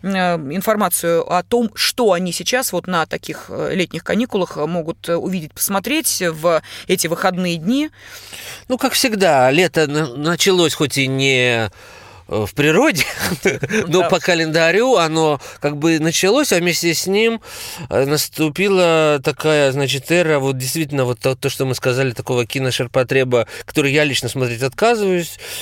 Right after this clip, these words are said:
Speaker 2: и я вот не буду всё это смотреть. "Спарк", "Герой вселенной", понимаешь, "Развод по-французски" и прочие "Мумии", при всем уважении к, э,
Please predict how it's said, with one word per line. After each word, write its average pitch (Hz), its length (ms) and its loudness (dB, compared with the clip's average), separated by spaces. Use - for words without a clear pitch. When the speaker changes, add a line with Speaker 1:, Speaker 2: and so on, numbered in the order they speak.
Speaker 2:
и 117 100 -6
я 135 380 2
вот 135 160 0
не 143 100 2
буду 117 260 -2
всё 107 180 0
это - 100 -4
смотреть. 185 580 0
"Спарк", 147 400 0
"Герой 135 260 2
вселенной", 165 640 0
понимаешь, 135 440 -2
"Развод 131 340 0
по-французски" 139 1040 -2
и 135 440 2
прочие 127 680 2
"Мумии", 165 760 2
при 151 100 0
всем 135 200 0
уважении 135 720 0
к, - 180 -12
э, 110 880 2